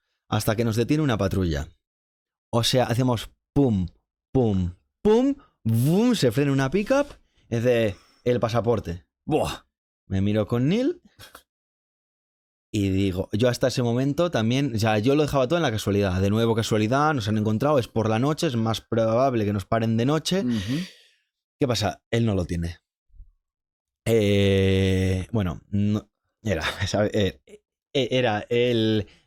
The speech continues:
Speaker 1: el O C R B, o sea, el O C R B. Es como una patrulla de antiviolencia, de antirrebeldes, ¿vale? Entonces iban una pickup azul marino con la torreta ahí detrás, con diez hombres.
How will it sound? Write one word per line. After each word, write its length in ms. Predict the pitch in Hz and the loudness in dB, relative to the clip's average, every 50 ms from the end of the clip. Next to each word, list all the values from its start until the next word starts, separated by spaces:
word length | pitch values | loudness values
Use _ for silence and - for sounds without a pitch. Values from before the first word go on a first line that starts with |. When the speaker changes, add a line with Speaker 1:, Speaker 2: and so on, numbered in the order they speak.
| _ | _
Speaker 1:
el 120 | - 110 123 | -2 0 0
O 80 | 135 | 0
C 140 | 131 - 165 | 0 0 0
R 120 | 139 107 98 | 0 2 2
B, 160 | 104 98 95 | 0 -2 -2
o 40 | 92 | -2
sea, 160 | - 98 104 | -2 -2 0
el 80 | 104 | 0
O 40 | 117 | -2
C 340 | 110 - 123 117 107 107 107 | 0 0 -2 0 0 0 0
R 440 | 104 98 92 92 98 95 95 95 92 | -2 -2 -2 -2 -2 0 0 0 0
B. 160 | 95 90 - - _ _ _ _ _ _ _ _ _ _ _ _ _ _ _ - | -2 -2 -4 -8 _ _ _ _ _ _ _ _ _ _ _ _ _ _ _ -10
Es 80 | 95 | -4
como 120 | 98 120 120 | -2 -2 0
una 160 | 120 120 117 | 0 -2 0
patrulla 440 | 117 117 104 - 135 139 156 165 156 | 0 -2 0 2 0 2 2 2 0
de 100 | 123 110 | 0 0
antiviolencia, 840 | 101 98 90 95 92 92 92 90 95 92 85 - - - - _ _ _ - | 0 -2 -2 -2 -2 -2 -2 -2 -2 -2 -4 -6 -10 -20 -20 _ _ _ -8
de 140 | 92 95 | -4 -2
antirrebeldes, 760 | 92 90 101 101 95 104 104 101 95 92 80 73 - - - _ _ _ _ _ _ _ _ _ | -2 0 0 -2 -2 0 0 0 -2 -2 -4 -8 -14 -18 -20 _ _ _ _ _ _ _ _ _
¿vale? 240 | - 82 92 123 156 170 _ _ _ _ _ _ _ - - - _ _ _ _ | -6 -4 -2 -2 -2 -4 _ _ _ _ _ _ _ -20 -20 -20 _ _ _ _
Entonces 340 | - 104 101 120 110 - - | -4 -2 0 0 0 0 0
iban 360 | 131 104 87 85 82 - - _ _ _ _ _ _ | 0 0 0 -2 -4 -6 -8 _ _ _ _ _ _
una 240 | - 113 113 107 - | -2 -2 -2 0 -2
pickup 360 | - 180 - 247 240 247 - - _ _ _ _ _ _ _ _ _ _ _ _ _ _ _ - | -2 -2 -2 -2 -4 -4 -6 -14 _ _ _ _ _ _ _ _ _ _ _ _ _ _ _ -6
azul 320 | 101 90 85 - 131 127 | -6 -4 -2 0 0 0
marino 580 | 117 107 104 110 123 143 165 196 220 240 - _ _ - | 2 0 2 2 0 0 0 -2 -4 -6 -8 _ _ -6
con 120 | 107 101 | -4 -2
la 100 | 98 98 | -2 -2
torreta 580 | - 101 98 104 120 131 - 202 277 - _ _ _ _ - - - | -2 -2 -2 0 -2 0 -2 -4 -4 -6 _ _ _ _ -6 -2 0
ahí 120 | - 107 107 | 0 0 0
detrás, 440 | 104 95 120 143 202 - - - _ _ _ _ _ _ _ _ _ _ _ _ _ _ _ _ _ _ _ _ - - | 0 0 0 -2 -2 -4 -8 -12 _ _ _ _ _ _ _ _ _ _ _ _ _ _ _ _ _ _ _ _ -20 -6
con 480 | - 101 98 98 101 101 101 101 101 | -2 -2 0 0 0 0 0 0 2
diez 180 | 107 127 120 - | 2 0 0 0
hombres. 500 | 117 123 143 170 214 277 - - - _ | 0 -2 0 0 -2 -2 -4 -6 -12 _